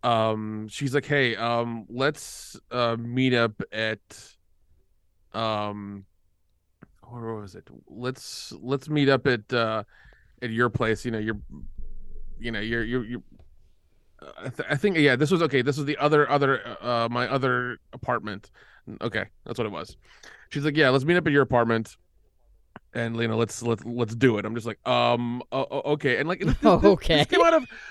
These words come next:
Speaker 1: this came out of nowhere. This came out of fucking nowhere, mind you. Like, this girl's been, like, the
Speaker 2: Wow.
Speaker 1: friend and, like, whatever, and I've kinda li-, I've liked her for a
Speaker 2: Uh-huh.
Speaker 1: bit. And so for her to come up to me and kinda say that to me, I was just like, I was,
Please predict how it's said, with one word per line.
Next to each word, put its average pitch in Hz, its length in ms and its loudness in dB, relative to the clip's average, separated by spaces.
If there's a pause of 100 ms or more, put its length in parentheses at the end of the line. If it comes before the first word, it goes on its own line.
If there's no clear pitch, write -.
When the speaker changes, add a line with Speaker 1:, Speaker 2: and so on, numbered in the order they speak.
(140)
Speaker 1:
this 277 140 -2
came 427 160 4
out 392 80 6
of 330 100 6
nowhere. 208 600 4
This 233 180 2
came - 140 2
out 247 160 4
of 202 100 2
fucking 147 640 -4
nowhere, 139 500 6
mind 110 240 -6
you. 113 100 -8
Like, 120 120 -4
this 202 140 -2
girl's 240 280 0
been, 156 220 0
like, 139 180 -2
the 127 80 0
Speaker 2:
Wow. 110 60 -6
Speaker 1:
friend 170 640 0
and, 123 140 -4
like, 107 180 -12
whatever, 165 460 2
and 131 80 0
I've 117 200 -2
kinda 120 300 -2
li-, 110 140 -4
I've 113 120 -2
liked 131 200 -2
her - 40 -8
for 135 180 -2
a 123 60 -2
Speaker 2:
Uh-huh. 170 160 0
Speaker 1:
bit. 185 280 0 (680)
And 143 200 -4
so 139 540 2 (800)
for 170 140 -8
her 185 200 -2
to 285 80 -4
come 190 160 -2
up 185 140 -2
to 160 120 -4
me 147 160 0
and 131 120 -2
kinda 151 300 0
say 147 160 0
that 160 140 0
to 175 60 -10
me, 180 120 -4
I 147 80 0
was 131 100 -6
just 143 180 -10
like, 127 240 -6
I 147 160 2
was, 139 280 4